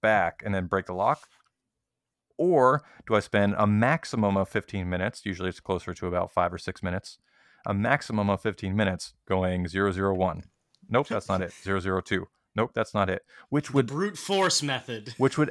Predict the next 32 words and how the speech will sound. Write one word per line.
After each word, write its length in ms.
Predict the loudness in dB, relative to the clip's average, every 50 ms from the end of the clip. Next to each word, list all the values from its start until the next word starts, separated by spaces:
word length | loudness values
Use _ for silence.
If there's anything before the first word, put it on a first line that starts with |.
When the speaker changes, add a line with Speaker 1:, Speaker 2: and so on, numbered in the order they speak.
| 4 8
Speaker 1:
absolutely 680 | 10 10 10 10 6 2 4 6 4 4 4 2 0
be 140 | 0 -2 0
faster 420 | 4 4 4 4 4 2 -2 0
than 380 | 2 4 4 4 2 0 -2 -4 _
spending 320 | -16 -4 -2 0 0 0 -2
twenty 220 | 0 2 2 4
minutes 240 | 6 4 4 4 2
in 60 | 0
the 60 | -2 2
car, 360 | 2 2 4 4 2 2 2
buying 220 | 2 2 2 2 0
a 40 |
pair 140 | 0 -2 -2
of 60 | 0
bolt 140 | 0 -2 -2
Speaker 2:
Mm-hmm. 60 | 0
Speaker 1:
cutters, 260 | 0 0 0 0 -2 -4
spending 240 | -4 -4 -4 -4
twenty 220 | -2 -2 -2 -2 -2
minutes 220 | -2 -4 -6 -6
on 60 | -6
the 60 | -4 -4
way 80 | -2
back. 240 | -2 -2 -4 -4 -6 _ _ _ -20 -20 -20 -20 _ _
So 120 | 0 2
that's 160 | 2 2 2
a, 120 | 0 -4 -4 -2 _
that's 220 | 2 2 2 2
a, 140 | -2 -4 -4 -8 _ _ _ _ _ _ -20 -20 _ _ _ _ _ _ _ _ _ _ -6
it's 200 | -6 -4 -4 -4
a 320 | -2 -2 -2 -2 -4 -4 -4 _
inan-, 340 | 0 2 4 4 2 2